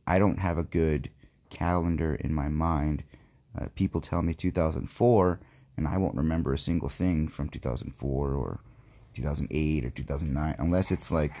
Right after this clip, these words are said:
something I've memorized, like the birth date of my children. I would know, uh, what year they were born, for instance, but I wouldn't remember a lot from that year, or even a lot from the experience of them being born, except, uh, some things that I described to myself. Ain't that right, baby?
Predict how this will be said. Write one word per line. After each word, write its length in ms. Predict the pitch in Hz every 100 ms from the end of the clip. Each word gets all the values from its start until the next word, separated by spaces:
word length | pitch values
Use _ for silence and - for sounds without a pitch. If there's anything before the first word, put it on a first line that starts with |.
| -
something 360 | - 95 95
I've 120 | 85 85
memorized, 540 | 87 87 78 71 71
like 140 | 73
the 60 | 71
birth 260 | 78 82 -
date 180 | 78
of 100 | 76
my 120 | - 60
children. 580 | - 82 82 62 57
I 80 | 57
would 180 | 69 69
know, 340 | 80 78 60 - - - - - - -
uh, 60 | -
what 180 | 78 -
year 160 | 82
they 80 | 71
were 100 | 78
born, 280 | 73 82 78
for 100 | 78
instance, 320 | 78 - 82
but 120 | -
I 20 | 87
wouldn't 240 | 92 82
remember 320 | 78 87 87
a 60 | 85
lot 160 | 87
from 120 | - 90
that 140 | 87
year, 300 | 98 101 92 - - - _ - - _ _ _ _
or 160 | - 104
even 160 | 107
a 80 | 95
lot 220 | 92 98
from 120 | - 95
the 60 |
experience 640 | 90 - - 101 98 95 90
of 100 | 85
them 180 | 90
being 180 | 90 82
born, 500 | 80 95 107 90 90 - -
except, 500 | - - 85 - -
uh, 160 | 60 50
some 240 | - 82
things 320 | - 82 82
that 120 | 69
I 240 | 65 50 - _ _ _ _ _ - - _ - - -
described 480 | - 69 - 82 92
to 60 | -
myself. 540 | 73 - 67 67 -
Ain't 120 | - 90
that 100 | 82
right, 160 | 78
baby? 260 | 65 52